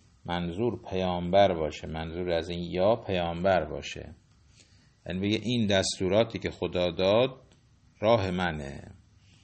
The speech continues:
من تو این راه حرکت می‌کنم با این ویژگی ها. مستقیماً اینجا می‌شه حال، یعنی در حالی که از استقامت بر این راه برخوردارم،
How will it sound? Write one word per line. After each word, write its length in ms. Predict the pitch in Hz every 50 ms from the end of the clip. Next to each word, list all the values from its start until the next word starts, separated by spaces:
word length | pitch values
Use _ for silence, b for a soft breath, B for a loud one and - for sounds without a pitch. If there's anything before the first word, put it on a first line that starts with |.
| b b b b b -
من 380 | 113 95 98 110 120 131 139 139
تو 180 | 139 - 139 -
این 220 | - 143 139 123 101
راه 260 | 98 98 98 90 -
حرکت 560 | - 90 87 85 80 - - 82 80 - -
می‌کنم 500 | 82 82 78 - 82 80 80 78 78 78
با 120 | 80 90 92
این 240 | 110 117 107 92
ویژگی 460 | 85 85 80 78 85 85 80 78 78 76
ها. 500 | - 80 78 78 76 73 73 73 73 - - b b b b b b b b -
مستقیماً 720 | 110 110 101 - - - 110 107 107 107 104 104 104 113 113
اینجا 380 | 107 98 95 92 92 101 95
می‌شه 260 | 90 85 85 - - 85
حال، 600 | 78 - 95 101 107 110 117 131 135 135 143 143 b b b b b b b b -
یعنی 380 | 87 85 85 92 98 101 110
در 240 | 110 110 87 82 82
حالی 360 | - - 87 92 104 110 117
که 240 | 117 117 - - - - - - - -
از 180 | 87 82 78 - - -
استقامت 1040 | - 87 - - - - - 87 - - 92 92 90 90 87 82 95 117 123 - 139
بر 260 | 135 123 110 92 85
این 180 | 85 80 80 80
راه 360 | 82 90 101 104 104 104 - -
برخوردارم، 920 | 80 78 71 - - - 78 71 69 69 78 71 67 62 71 67 65 71